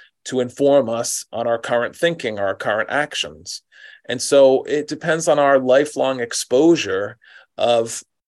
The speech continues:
how we react in situations. So, for example, we know from studies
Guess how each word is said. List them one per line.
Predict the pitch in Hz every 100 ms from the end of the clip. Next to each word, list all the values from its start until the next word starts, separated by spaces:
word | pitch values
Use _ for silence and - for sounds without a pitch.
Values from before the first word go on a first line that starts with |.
| -
how | - 123 135
we | 135
react | 127 120 110 -
in | 123
situations. | - 147 - - - - 80 - - _ - _
So, | - 139
for | - 143
example, | 135 151 131 - 98 - - _
we | 127 139 147
know | 151 175 196
from | 190 170 151
studies | - - 98 98 117 156 175 -